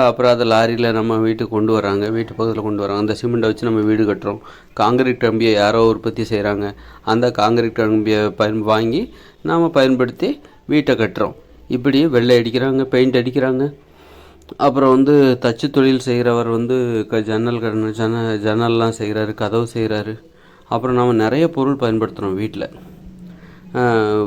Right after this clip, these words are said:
கடிகாரம் பயன்படுத்துறோம், அ, பீரோ பயன்படுத்துறோம், ஆடை அணிகிறோம். இது எல்லாமே ஆக வந்து பிறரது உழைப்பால் தான் நாம் வந்து நமது தேவைகளை பூர்த்தி செய்கிறோம். நம்ம வாழ்க்கை,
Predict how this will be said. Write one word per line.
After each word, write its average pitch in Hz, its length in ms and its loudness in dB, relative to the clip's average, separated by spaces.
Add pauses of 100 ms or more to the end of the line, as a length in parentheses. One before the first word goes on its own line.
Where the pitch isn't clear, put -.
(120)
கடிகாரம் 110 460 0
பயன்படுத்துறோம், 107 580 -4 (400)
அ, 117 120 -2 (200)
பீரோ 113 360 4
பயன்படுத்துறோம், 107 580 -2 (540)
ஆடை 120 260 4
அணிகிறோம். 107 460 -2
இது 113 180 -6
எல்லாமே 147 480 2 (220)
ஆக 139 200 -2
வந்து 147 280 0 (640)
பிறரது 190 540 2
உழைப்பால் 160 580 4
தான் 208 160 0
நாம் 156 300 2
வந்து 147 160 2
நமது 143 240 2
தேவைகளை 147 360 0
பூர்த்தி 143 380 -4
செய்கிறோம். 107 360 -4
நம்ம 107 160 -2
வாழ்க்கை, 143 440 0